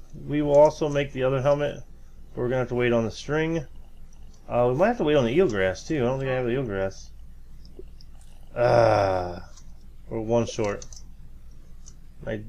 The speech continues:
don't think I got any. Okay, so let's make the koi. We need the wax, and oh, we need three string for that too. Okay, I'm gonna go get some.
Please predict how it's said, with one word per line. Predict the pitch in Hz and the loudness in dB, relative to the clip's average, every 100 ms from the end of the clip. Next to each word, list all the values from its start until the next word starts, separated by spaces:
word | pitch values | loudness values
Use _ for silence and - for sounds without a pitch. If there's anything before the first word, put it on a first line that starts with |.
| - | -10
don't | - 135 135 131 123 - | 2 4 6 4 2 -2
think | 127 117 | -4 -2
I | 113 | -2
got | 113 110 110 | 2 2 0
any. | 110 113 113 113 - - - - - - - - - - - | -2 -2 -4 -6 -12 -16 -16 -18 -18 -16 -18 -18 -18 -18 -10
Okay, | 123 107 95 - | -6 -4 -4 -8
so | - 127 | -10 2
let's | 156 175 | 2 4
make | 175 - | 0 6
the | 147 131 123 117 - - - - - - - - - - - - - | 8 10 8 4 -4 -18 -16 -16 -16 -14 -14 -14 -16 -16 -16 -16 -16
koi. | - 117 110 110 139 - - - - - - - - - - - - - - | -2 2 4 4 0 -8 -16 -16 -16 -16 -16 -16 -16 -18 -16 -18 -16 -16 -10
We | 117 | -6
need | 107 | -4
the | 107 | 0
wax, | 123 147 156 - - | 6 8 6 0 -10
and | - 120 | -6 -4
oh, | 117 | -2
we | 139 | -2
need | 135 | -2
three | 127 135 | -2 -2
string | 151 123 | -2 0
for | 131 | 2
that | 123 - | 2 0
too. | 120 110 | -2 0
Okay, | 120 123 | 0 -2
I'm | - 196 | -2 -2
gonna | 254 | 0
go | 226 180 | 0 4
get | 175 - | 4 2
some. | - 151 139 131 123 117 | -2 2 4 4 0 -4